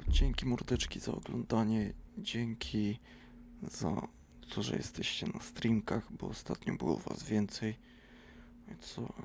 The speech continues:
lajkujcie, subujcie, komentujcie, wpadajcie na streamki, followujcie.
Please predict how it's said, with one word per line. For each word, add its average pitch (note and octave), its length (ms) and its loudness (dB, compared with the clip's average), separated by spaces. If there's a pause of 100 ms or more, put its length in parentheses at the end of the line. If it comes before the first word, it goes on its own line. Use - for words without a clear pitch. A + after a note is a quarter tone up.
(120)
lajkujcie, B2 840 0
subujcie, - 760 -2
komentujcie, - 800 2
wpadajcie - 600 0
na - 100 -4
streamki, - 560 -6
followujcie. A2+ 760 0